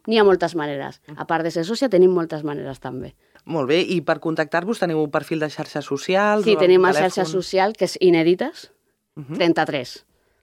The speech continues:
Speaker 2: Inèdites trenta-tres.
Speaker 1: Sí, com que les xarxes socials ja sabem que a vegades el nom està agafat, doncs tenien que agafar un número i van agafar el trenta-tres. El trenta-tres crec que és un número interessant perquè va ser quan la dona va poder votar per primera vegada, llavors vam pensar,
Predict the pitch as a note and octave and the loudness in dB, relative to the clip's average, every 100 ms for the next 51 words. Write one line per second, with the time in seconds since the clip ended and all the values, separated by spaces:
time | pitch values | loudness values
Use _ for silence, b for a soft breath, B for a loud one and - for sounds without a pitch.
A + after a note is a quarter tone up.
0 | - E3 F3 A3 C#4+ C4+ - F3+ D#3 D3+ | -12 -6 -4 0 -2 -2 -2 0 0 0
1 | C#3 A#2 G3+ E3 - B B B A3 G3+ | 0 2 2 2 -2 B B B 2 4
2 | G3 F#3+ G3+ G3+ G3 G3+ G#3+ F#3+ F#3 F#3 | 2 2 2 2 4 4 4 4 4 6
3 | F#3+ E3+ E3 F3 F3+ F3+ F3+ G3+ F3 - | 6 4 4 2 4 4 6 4 2 -2
4 | D#3 D3+ D#3 E3+ F3+ A#3 C4+ - - E3+ | -6 -2 0 0 2 2 2 -2 -6 -6
5 | D#3+ D#3+ _ - F#3 F3+ F#3 F3 F#3 G3 | -6 -14 _ 0 2 2 2 2 2 2
6 | A3 A#3+ A#3+ F#3 F3 E3 D#3+ F3 D#3+ F3+ | 0 0 0 0 0 0 -2 -2 -4 -2
7 | F3 E3 F#3 A#3+ D4+ - B B B - | 0 0 0 0 0 -4 B B B -2
8 | F#3+ F#3+ F#3 F3+ F3 G#3+ G3 - - G3+ | 0 2 2 2 2 4 4 0 -2 0
9 | G3 G3 F#3 F#3+ F#3+ F#3 F#3 E3+ E3 E3+ | 2 2 4 4 6 6 4 4 0 2
10 | G#3+ A3 G#3 F3 E3+ E3 F3 - F#3 F3+ | 0 2 0 -2 -2 -2 -2 -2 -4 0
11 | F3 E3 D#3+ D#3+ F3+ F#3+ E3+ D#3+ D#3+ D#3 | -2 0 0 0 2 2 2 -2 -2 -2
12 | D#3+ D#3+ D#3 D3+ D3+ D3+ D#3 F3 A#3 A#3 | -2 -2 -2 -2 -6 -4 -4 -2 -2 0
13 | D3+ D#3+ E3 D#3 D#3+ D3 D3 | -2 -2 -6 -6 -8 -6 -10